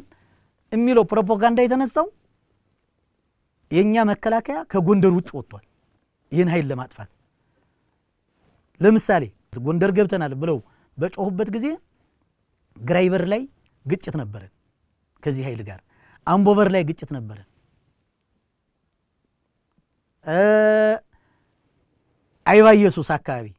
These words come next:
ከጎንደር ወጣ ብለህ ማክሰኝት መገንጠያ፣ እነዚህ ላይ እኛ እያሳደርን እየተዋጋን ነው። ከከተማ ውጭ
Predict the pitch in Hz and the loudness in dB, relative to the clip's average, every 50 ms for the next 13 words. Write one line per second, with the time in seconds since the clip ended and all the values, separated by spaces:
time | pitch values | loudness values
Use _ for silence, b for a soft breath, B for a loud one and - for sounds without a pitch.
0 | _ _ _ _ _ _ 143 151 175 190 175 165 160 151 165 - 151 127 117 110 | _ _ _ _ _ _ -6 -4 -2 0 0 0 -2 -2 -4 -6 -10 -12 -12 -14
1 | 107 - _ _ _ _ _ _ _ _ - 156 180 170 - 220 202 202 175 180 | -18 -20 _ _ _ _ _ _ _ _ -2 -2 -2 0 0 0 0 0 -2 -2
2 | 185 156 127 170 156 151 147 123 104 101 _ _ _ _ _ _ _ _ - 247 | -4 -4 -4 -6 -8 -8 -12 -16 -18 -20 _ _ _ _ _ _ _ _ -2 -2
3 | 262 277 294 294 269 294 302 311 330 392 381 - _ _ _ _ _ - 185 208 | 0 0 0 -2 -2 -2 -2 -2 -4 -6 -8 -12 _ _ _ _ _ -8 -6 -6
4 | 214 190 185 185 - - 170 151 139 151 151 135 123 110 120 113 104 98 101 92 | -4 -4 -4 -6 -6 -8 -10 -8 -8 -10 -10 -12 -14 -14 -16 -18 -18 -20 -20 -20
5 | 92 95 _ _ _ 139 110 127 110 117 107 101 92 98 _ | -20 -20 _ _ _ -14 -14 -14 -16 -16 -18 -20 -20 -20 _